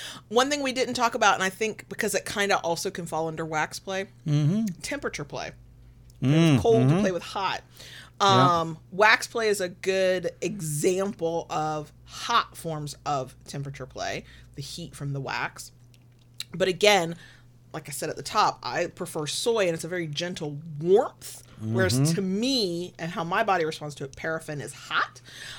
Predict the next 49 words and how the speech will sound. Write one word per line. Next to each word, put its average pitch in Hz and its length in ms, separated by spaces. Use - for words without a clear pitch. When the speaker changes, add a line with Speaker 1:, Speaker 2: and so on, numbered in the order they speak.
Speaker 1:
Um, 180 280
but 175 120
then 196 120
there's 180 220
cold. 196 340
I - 60
think 196 160
somebody 196 220
in 180 60
the 175 60
live 175 220
chat 180 220
was 170 100
talking 170 320
about, 165 460
like, 156 320
ice 208 240
cubes 180 400
or, 156 240
or 170 80
getting 196 240
their 180 100
mouth 175 400
cold 185 480
Speaker 2:
Well, 131 320
Speaker 1:
and 202 120
then 196 80
Speaker 2:
yeah. 139 80
Speaker 1:
touching 196 400
another 185 260
Speaker 2:
Now, 135 480
we, 156 220
Speaker 1:
part 202 160
of 196 60
the 135 60
Speaker 2:
we, 160 40
Speaker 1:
body. 196 400
Speaker 2:
we 139 220
have 151 180
played 147 380
with, 131 340
um, 123 540
um, 104 380
hot 120 260
and 117 120
cold 110 300
play 107 220
before, 110 460
Speaker 1:
Mm-hmm. 151 360